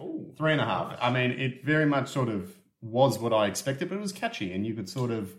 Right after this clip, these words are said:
Speaker 2: was not painful to listen to.
Speaker 1: Ladies and gentlemen, it is painful to listen to us, but
Speaker 2: It
Speaker 1: we've
Speaker 2: is.
Speaker 1: got more.
Speaker 2: Yep.
Speaker 1: 'Cause we've got another segment.
Speaker 2: Yep, keep rolling. Let's go.
Speaker 1: So we're gonna start off a new segment 'cause we feel like football has been,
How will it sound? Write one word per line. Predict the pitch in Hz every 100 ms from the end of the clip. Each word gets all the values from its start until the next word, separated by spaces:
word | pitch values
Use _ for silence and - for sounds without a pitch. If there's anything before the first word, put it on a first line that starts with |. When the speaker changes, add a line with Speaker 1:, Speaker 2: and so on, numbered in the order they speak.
| _ _ _ _ _ _ -
Speaker 2:
was | 156 170
not | 196 202 202
painful | 180 175 - 175 165 -
to | - 165
listen | 156 156 - 160 135 - - _
to. | - 294 - - - _ _ 110
Speaker 1:
Ladies | 110 110
and | 104
gentlemen, | 113 110 110 98 _ _ _ _
it | 120
is | 110
painful | 98 - 92 85 87
to |
listen | 80 78 82
to | 82
us, | 82 73 - - _ _ _
but | 127
Speaker 2:
It |
Speaker 1:
we've | 110
Speaker 2:
is. | 98
Speaker 1:
got | 135 104
more. | 117 113 - - -
Speaker 2:
Yep. | 131 - -
Speaker 1:
'Cause | 156
we've |
got | 208
another | 104 95 95 104
segment. | 98 92 78 -
Speaker 2:
Yep, | 127 135 -
keep | 143 147
rolling. | 151 139 139
Let's | 143
go. | 143 139 139 - _ _ _ _ _
Speaker 1:
So | - 151 151
we're |
gonna | 185 262
start | - 220 202
off | 190
a |
new | 151 143
segment | 139 127 120 127
'cause | 131
we | 135 135
feel | 160
like | 190 190 -
football | 147 147 139 123 123 135
has | 120
been, | 123 120 117